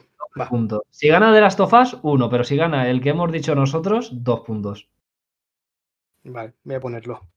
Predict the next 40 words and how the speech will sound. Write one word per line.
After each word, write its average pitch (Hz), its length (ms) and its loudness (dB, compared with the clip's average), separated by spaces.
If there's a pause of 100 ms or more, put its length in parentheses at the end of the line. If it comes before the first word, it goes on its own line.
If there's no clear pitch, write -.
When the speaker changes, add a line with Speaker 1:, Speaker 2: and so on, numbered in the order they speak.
(760)
Speaker 2:
Un 151 180 0
punto 143 320 -4
de 131 60 2
Last 131 200 -4
of 123 80 -10
Us. 156 240 -8 (1900)
<laughs> - 800 -2
Qué 165 140 2
bueno, 147 280 -2
tío. 151 160 -10 (420)
Speaker 1:
O - 40 -20
sea, 117 200 -8
y 127 140 0
luego, 131 280 4
Speaker 2:
Dos 151 100 4
Speaker 1:
si 123 120 -2
se 156 60 0
Speaker 2:
puntos. 170 300 -2
Speaker 1:
lleva 185 140 0 (120)
el - 80 -10 (240)
Final 156 180 0
Fantasy, 139 760 0 (180)
menos 120 320 0
diez 123 180 0
a 131 80 0
todos. 104 340 -8 (1200)
Speaker 2:
<laughs> 427 60 -20 (1200)
Dos 165 220 4
puntos. 170 440 2
<laughs> - 0 -
Vale, 190 160 0
Speaker 1:
Es - 40 -4
que - 160 -8 (260)
Speaker 2:
ponerlo, 139 280 -8
Speaker 1:
es 139 60 0
Speaker 2:
voy - 100 2
a 139 40 0
Speaker 1:
imposible - 40 -2
Speaker 2:
ponerlo. 131 340 -8
Speaker 1:
el - 380 -12